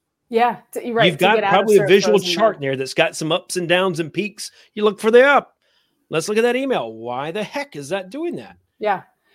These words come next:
Speaker 1: Right.
Speaker 2: Can
Speaker 1: That's
Speaker 2: we
Speaker 1: actually a good,
Speaker 2: replicate
Speaker 1: like,
Speaker 2: it?
Speaker 1: way to positive test instead of, like, sort of getting
Speaker 2: Yes.
Speaker 1: yourself out of the weeds of, like, negative testing. You're like, "Okay, what is working well and why?" And we
Speaker 2: Yeah.
Speaker 1: can replicate that.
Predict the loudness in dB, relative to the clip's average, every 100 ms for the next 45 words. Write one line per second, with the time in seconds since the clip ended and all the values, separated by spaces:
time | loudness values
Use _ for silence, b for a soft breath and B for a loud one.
0 | _ 0 2 2 0 0 -2 -4 -6 -4
1 | -2 -4 -4 -6 -6 -8 -6 -4 -4 -6
2 | -6 -10 -10 -12 -8 -8 -6 -6 -8 -8
3 | -8 -4 -4 -6 -8 -8 -6 -6 -6 -6
4 | -6 -8 -12 -12 -8 -6 -6 -8 -10 -12
5 | -10 -10 -10 -10 -6 -4 -2 -2 -4 -4
6 | -8 -8 -8 -6 -6 -8 -10 -10 -10 -10
7 | -8 -10 -10 -10 -8 -8 -10 -12 -16 -18
8 | -20 -18 -20